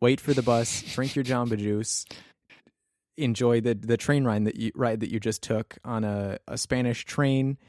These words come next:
Speaker 1: and it's getting fixed in Wisconsin, and it's employees employing Wisconsin workers. There's a lot of good things about trains."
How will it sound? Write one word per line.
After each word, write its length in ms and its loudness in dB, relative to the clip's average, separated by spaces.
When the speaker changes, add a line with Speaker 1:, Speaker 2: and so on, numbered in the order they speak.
Speaker 1:
and 160 -2
it's 180 -2
getting 280 0
fixed 560 -4
in 320 0
Wisconsin, 680 0
and 140 0
it's 100 -4
employees 440 0
employing 540 -2
Wisconsin 460 -2
workers. 420 0
There's 140 -2
a 60 0
lot 200 0
of 60 -2
good 160 0
things 220 -2
about 220 0
trains." 500 -2